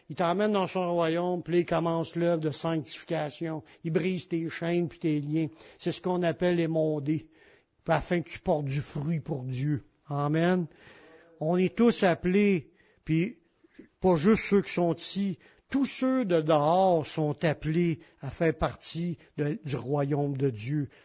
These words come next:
de la famille de Dieu. Puis Dieu, il va, il charge des gens qui sont prêts à se lever pour aller répandre ce message-là. Seigneur, on est ici aujourd'hui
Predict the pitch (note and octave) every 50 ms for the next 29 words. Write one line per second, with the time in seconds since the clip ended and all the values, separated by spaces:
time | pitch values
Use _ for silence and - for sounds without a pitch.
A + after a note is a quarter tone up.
0 | _ - D3+ D3 D3 D3+ C#3 - - E3 D3+ D3 D#3 D#3+ D#3 D3 C3+ D3 C#3+ C3
1 | A2 G#2 B2 C#3 C#3+ C#3+ C3+ - - - - - - _ _ - D#3+ D#3+ C#3+ B2+
2 | A2+ C#3 F#3 G#3+ A3 A3 G#3 F#3+ E3 C3+ A#2 D#3+ D3+ D3 D3+ F3+ - F#3 - -
3 | - F3+ F3 E3+ C3+ C#3 C#3+ D#3 D3+ D3 C#3+ B2 D3 E3+ E3+ F3 F3 - - -
4 | - - - D#3+ C#3 C#3 B2+ - D#3+ G3+ G3+ - G3+ E3+ - - E3+ D#3 D3+ C#3+
5 | B2+ C3 D#3 D#3+ E3 D#3 - - - _ _ - C#3+ C#3+ D3 D3+ D3+ D3+ C3 C3+
6 | D3+ D3 D3 D#3 D#3 D#3+ D#3 C3+ - - E3 C#3+ C3 C3+ C3 B2+ - - C3+ B2+
7 | B2+ B2 G#2+ C3+ C#3 C#3 C#3 C3+ - - _ _ _ _ _ _ _ _ _ _
8 | - _ _ _ _ _ _ _ _ _ _ _ _ _ - - E3+ E3 E3 F3
9 | F#3 F#3 F#3 F#3 F#3 F3 D#3+ C#3 - _ _ _ E3 D#3+ E3 E3 E3+ F3 - -
10 | - - - E3+ F#3 G3 G3 F3+ D3+ D#3 D3 C#3 C3+ A#2+ C3 D3+ E3 E3 E3+ E3